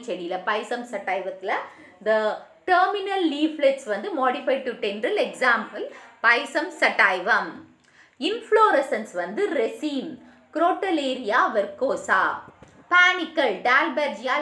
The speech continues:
latifolia. Axillary solitary, Clitoria ternatia. So, ஃப்ளவர்ஸ்ல வந்து பிராக்ட் இருந்ததுன்னா bracteate. So, bracteoles இருந்ததுன்னா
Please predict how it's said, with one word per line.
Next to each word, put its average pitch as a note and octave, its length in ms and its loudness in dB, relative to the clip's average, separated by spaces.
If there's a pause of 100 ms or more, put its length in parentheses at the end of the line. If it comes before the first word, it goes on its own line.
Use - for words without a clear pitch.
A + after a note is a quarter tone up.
latifolia. A3 920 -2 (640)
Axillary E4+ 520 0 (120)
solitary, C4 560 0 (100)
Clitoria C#4+ 680 2 (140)
ternatia. G3 720 -2 (680)
So, G4+ 80 -2 (320)
ஃப்ளவர்ஸ்ல E4 560 2 (140)
வந்து F3+ 200 -4 (180)
பிராக்ட் C4 480 2
இருந்ததுன்னா A#3+ 540 -2 (200)
bracteate. F#3 880 -2 (480)
So, D#4+ 40 2 (200)
bracteoles D#4+ 720 2
இருந்ததுன்னா D4 480 0